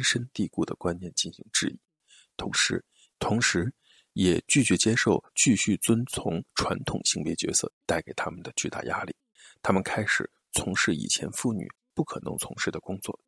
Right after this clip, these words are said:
越来越多的女性享受工作的权利，并且要求同工同酬。越来越多的女性已将工作放在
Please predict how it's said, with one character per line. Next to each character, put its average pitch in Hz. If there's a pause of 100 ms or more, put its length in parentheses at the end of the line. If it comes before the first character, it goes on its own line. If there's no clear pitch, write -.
(640)
越 92
来 82
越 87
多 87
的 92
女 82
性 - (260)
享 -
受 -
工 95
作 -
的 -
权 -
利， 101 (240)
并 147
且 -
要 107
求 - (180)
同 -
工 87
同 -
酬。 - (560)
越 151
来 113
越 98
多 90
的 92
女 90
性 - (300)
已 78
将 95
工 123
作 120
放 -
在 -